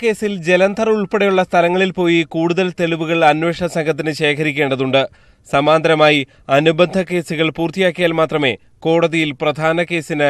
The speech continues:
ഗുണം ലഭിക്കൂ. ഈ സാഹചര്യത്തിലാണ് ജില്ലാ ക്രൈംബ്രാഞ്ച് ഡി വൈ എസ് പി ഗിരീഷ് പി സാരഥിയെ അനുബന്ധ കേസുകളുടെ അന്വേഷണ ചുമതല ഏൽപ്പിച്ചത്. പത്തു കോടിയും മഠവും വാഗ്ദാനം ചെയ്ത് കന്യാസ്ത്രീയെ സ്വാധീനിക്കാൻ ശ്രമിച്ച ഫാദർ ജെയിംസ് ഏർത്തലിനെതിരായ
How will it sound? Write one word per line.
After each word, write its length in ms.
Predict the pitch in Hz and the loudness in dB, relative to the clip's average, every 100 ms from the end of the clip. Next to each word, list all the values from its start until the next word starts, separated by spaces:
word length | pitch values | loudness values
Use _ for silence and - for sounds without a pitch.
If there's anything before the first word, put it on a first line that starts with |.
| 135 | 0
ഗുണം 220 | 139 151 143 | -2 -2 -2
ലഭിക്കൂ. 360 | 131 139 123 135 - _ _ _ 139 | -4 -4 -4 -6 -8 _ _ _ -6
ഈ 20 | 143 | 0
സാഹചര്യത്തിലാണ് 680 | 160 151 156 156 165 165 143 117 - _ - | 0 0 -2 -4 0 2 2 0 -4 _ -10
ജില്ലാ 220 | 147 170 208 202 | -4 0 0 0
ക്രൈംബ്രാഞ്ച് 480 | 185 180 190 190 180 | 0 2 0 0 0
ഡി 60 | 175 | -2
വൈ 100 | 165 165 | 0 -2
എസ് 120 | 143 | -2
പി 100 | 160 147 135 - - | -2 0 -2 -14 -8
ഗിരീഷ് 340 | 147 175 196 - | -4 -2 -4 -8
പി 60 | 208 190 | -6 0
സാരഥിയെ 520 | 180 165 139 156 151 147 147 | 2 2 0 0 0 -2 -4
അനുബന്ധ 360 | 147 165 185 185 185 | -2 -2 -2 -4 -6
കേസുകളുടെ 440 | 170 165 156 147 143 | -8 -4 -2 0 0
അന്വേഷണ 320 | 151 170 170 160 | 0 -4 -6 -8
ചുമതല 300 | 151 143 135 131 | -6 -2 0 -2
ഏൽപ്പിച്ചത്. 420 | 123 127 131 135 - _ _ _ _ - | -4 -4 -2 -2 -4 _ _ _ _ 4
പത്തു 280 | 175 - 262 233 | 4 4 -2 4
കോടിയും 380 | 226 214 208 202 180 | 4 4 0 0 0
മഠവും 380 | 165 185 214 214 | 0 0 0 2
വാഗ്ദാനം 480 | 190 175 185 185 180 180 | 2 4 2 0 0 0
ചെയ്ത് 260 | 160 165 160 - - - | 4 4 2 -4 -6 0
കന്യാസ്ത്രീയെ 520 | 160 175 202 202 208 196 | 2 2 0 0 -2 2
സ്വാധീനിക്കാൻ 560 | 180 165 180 175 180 165 | 0 0 -2 -2 -2 -2
ശ്രമിച്ച 300 | 170 165 143 160 156 | -4 -4 2 2 4
ഫാദർ 280 | 170 160 165 143 | 2 2 0 -2
ജെയിംസ് 340 | 156 185 175 175 | -2 -2 -2 -2
ഏർത്തലിനെതിരായ 640 | 165 180 165 160 156 | 0 -2 -2 0 2